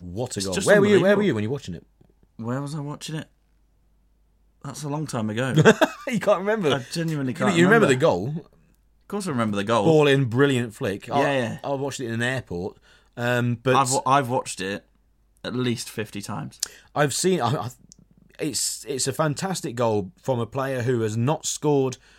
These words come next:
Speaker 1: for Leicester for a while, but has not, his performances have been just as good.
Speaker 2: And it's clearly not affected his confidence, because
Speaker 1: No.
Speaker 2: only a confident player would at-, attempt
Speaker 1: Oh, yeah.
Speaker 2: s-, a finish like that. It was,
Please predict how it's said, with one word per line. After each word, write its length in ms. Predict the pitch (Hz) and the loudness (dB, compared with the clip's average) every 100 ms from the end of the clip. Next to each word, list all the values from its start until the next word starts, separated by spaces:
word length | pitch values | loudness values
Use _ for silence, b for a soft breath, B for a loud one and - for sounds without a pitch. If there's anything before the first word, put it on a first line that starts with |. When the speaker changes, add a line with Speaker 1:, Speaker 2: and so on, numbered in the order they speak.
| b _ | b _
Speaker 1:
for 140 | 123 | 0
Leicester 360 | 131 151 - 107 | 0 0 -4 -6
for 160 | 113 | -4
a 100 | 104 | -4
while, 520 | 92 123 156 85 80 - b - | -2 -2 -2 -4 -8 -14 b -2
but 220 | 123 123 | 0 0
has 200 | 120 113 | -2 -2
not, 260 | 117 143 - | 0 -2 -2
his 120 | 120 | -6
performances 580 | - - 156 147 117 101 | -6 -2 0 2 -2 -6
have 100 | 92 | -6
been 140 | 101 | -6
just 180 | 95 - | -6 -6
as 100 | 90 | -6
good. 240 | 101 73 - - | -6 -6 -8 -10
Speaker 2:
And 120 | 143 | -8
it's 120 | 120 | -6
clearly 320 | - 180 190 | -4 -2 -2
not 120 | 147 | -4
affected 360 | 123 120 139 110 | -4 -6 -6 -8
his 100 | 107 | -8
confidence, 460 | - 160 143 110 101 | -6 -6 -6 -8 -8
because 280 | 104 127 | -6 -2
Speaker 1:
No. 120 | 127 160 | 2 2
Speaker 2:
only 240 | 151 139 | 2 0
a 60 | 127 | 0
confident 560 | 147 139 131 120 110 | -2 -2 -4 -4 -4
player 260 | 127 127 110 | -2 -2 -2
would 140 | 107 | -4
at-, 200 | 107 - - | -8 -12 -12
attempt 480 | 110 147 135 - - | -8 -6 -6 -6 -4
Speaker 1:
Oh, 120 | - | -2
yeah. 80 | 120 | 0
Speaker 2:
s-, 180 | 82 - | -4 -6
a 120 | 120 | -10
finish 400 | 107 139 113 - | -6 -4 -4 -4
like 180 | 107 98 | -4 -2
that. 180 | 127 110 | 0 0
It 40 | |
was, 100 | 160 | -4